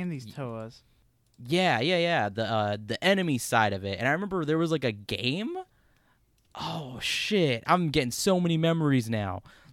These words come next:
Speaker 2: The, uh, the Paraka. Oh, man. They had, like, these huge, like, um, they had, like, mouths. Uh, they're the counterparts, and they had, like, these kinda, like, they're not smiles, but, like, you could see their teeth when
Speaker 1: Yeah.
Speaker 2: you built them or whatever.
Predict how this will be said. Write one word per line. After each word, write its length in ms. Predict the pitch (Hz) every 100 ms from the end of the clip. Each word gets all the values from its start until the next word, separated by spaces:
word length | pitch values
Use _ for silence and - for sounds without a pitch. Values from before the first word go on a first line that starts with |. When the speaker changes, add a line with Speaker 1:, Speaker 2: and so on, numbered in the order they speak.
| -
Speaker 2:
The, 140 | 123 127
uh, 180 | 123 113
the 120 | 113
Paraka. 760 | - 165 196 220 - 120 98 - - - - -
Oh, 720 | 165 170 170 151 151 143 120 117
man. 640 | 147 165 151 110 98 95 - _ -
They 100 | 147
had, 100 | 135
like, 100 | 135
these 160 | 117 -
huge, 380 | 127 127 120
like, 260 | 117 110 101
um, 440 | 101 95 95 95 - - - - - -
they 60 | 127
had, 100 | 139
like, 100 | 117
mouths. 880 | 107 110 120 123 127 123 - - -
Uh, 460 | 98 98 95 92 101 - _
they're 180 | 123 175
the 80 | 185
counterparts, 680 | - 147 139 - 98 92 -
and 140 | 110
they 80 | 117
had, 120 | 135
like, 140 | 123 113
these 140 | 113
kinda, 180 | - 127
like, 240 | 110 98 - - - _ -
they're 100 | 143
not 140 | 170 -
smiles, 600 | 131 123 135 139 143 127
but, 140 | 113
like, 120 | 110
you 60 | 117
could 120 | 120
see 120 | 139
their 120 | 120
teeth 400 | 110 - 143 143
when 60 | 160
Speaker 1:
Yeah. 340 | 160 143 120 120
Speaker 2:
you 60 |
built 260 | 117 127 -
them 240 | 139 139
or 40 | 139
whatever. 400 | 139 131 143